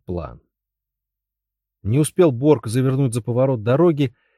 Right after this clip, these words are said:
как увидел на обочине старуху, няньку Брунгильды, смотревшую за ней в раннем детстве, в ту пору, когда король ещё назывался графом,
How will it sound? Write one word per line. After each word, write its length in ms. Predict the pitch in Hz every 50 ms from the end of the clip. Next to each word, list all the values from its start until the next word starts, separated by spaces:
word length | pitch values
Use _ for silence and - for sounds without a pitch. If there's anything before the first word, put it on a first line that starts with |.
| _ _ _
как 180 | - 123 - 175
увидел 300 | 185 220 185 202 170 131
на 160 | 127 131 127
обочине 500 | 123 139 165 170 - - 151 151 151 147
старуху, 840 | - - - - 147 160 165 170 143 101 - - - 107 - _ _ _ _ _ _ -
няньку 420 | 95 123 156 156 139 120 - 131
Брунгильды, 720 | 120 131 151 160 165 165 147 156 131 92 73 64 - - _ _
смотревшую 720 | - - 113 113 110 - 123 151 160 139 - - 135 131 113
за 160 | 110 123 127
ней 180 | 139 151 147
в 80 | 113 101
раннем 400 | 113 127 127 127 127 131 135 135
детстве, 520 | 139 165 156 143 - - - 131 120 - _ _ _ _ _ _ _ _ _ _
в 80 | _ -
ту 140 | - 151 120
пору, 500 | - - 175 202 185 147 135 117 - _ _ _ _
когда 320 | - 123 120 120 135 127
король 460 | - - 123 127 143 160 180 190 175 165
ещё 240 | 143 - - 170
назывался 560 | 156 143 123 123 131 127 123 117 - - 117 104
графом, 680 | 101 107 131 156 170 156 - - 139 131 120 113 -